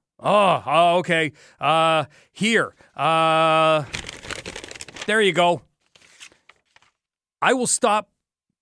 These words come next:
giving as much attention to those people 'cause I don't have the time for that.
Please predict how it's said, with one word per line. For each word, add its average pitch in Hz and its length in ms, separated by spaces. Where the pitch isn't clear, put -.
giving 190 320
as 165 100
much 170 220
attention 160 460
to 175 160
those 156 240
people - 440
'cause 175 160
I 175 80
don't 190 140
have 165 140
the 139 60
time 151 300
for 123 120
that. - 220